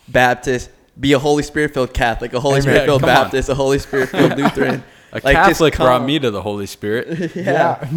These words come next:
Speaker 2: Yeah. <laughs>
Speaker 1: All, all you who are heavy and weary laden, I will give you rest.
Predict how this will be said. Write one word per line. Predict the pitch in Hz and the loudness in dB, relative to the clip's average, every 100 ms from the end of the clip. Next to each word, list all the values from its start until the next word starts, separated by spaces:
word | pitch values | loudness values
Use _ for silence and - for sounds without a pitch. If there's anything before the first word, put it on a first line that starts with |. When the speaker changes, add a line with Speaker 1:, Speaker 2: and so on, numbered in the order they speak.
| 143 | 2
Speaker 2:
Yeah. | 262 - 262 - | 4 4 2 -2
<laughs> | - | -6
Speaker 1:
All, | - - 170 - - - | -6 -6 -6 -8 -20 -4
all | 135 156 | 4 4
you | 170 | 6
who | 165 | 4
are | 156 147 143 131 - - - | 4 4 2 -2 -12 -18 -8
heavy | 147 147 147 | -4 -4 -4
and | 139 | -4
weary | 143 147 | -2 0
laden, | 135 156 135 | 0 -2 -2
I | 117 | 0
will | 127 135 | 0 0
give | 135 131 | -2 -2
you | 131 120 | -2 0
rest. | 120 147 113 - | 0 0 -2 -8